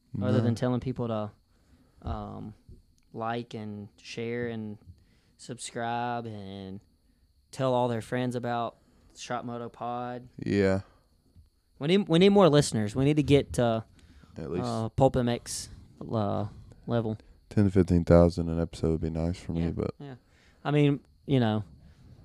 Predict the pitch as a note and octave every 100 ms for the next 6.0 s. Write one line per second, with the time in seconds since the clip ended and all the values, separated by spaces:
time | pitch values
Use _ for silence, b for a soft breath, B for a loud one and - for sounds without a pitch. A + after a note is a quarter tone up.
0 | b D3+ D3+ C#3 C3+ C3 B2+ A#2+ A#2 A2
1 | - A2 A2 A#2+ A#2 A2 A2+ G#2+ - B2+
2 | A2+ G#2+ - - _ _ - - _ _
3 | _ - - - - - F#3+ - - -
4 | - - B B B B - G#2 - A2
5 | G2 F2+ G2+ F#2 G#2+ G2+ G2+ G2+ G2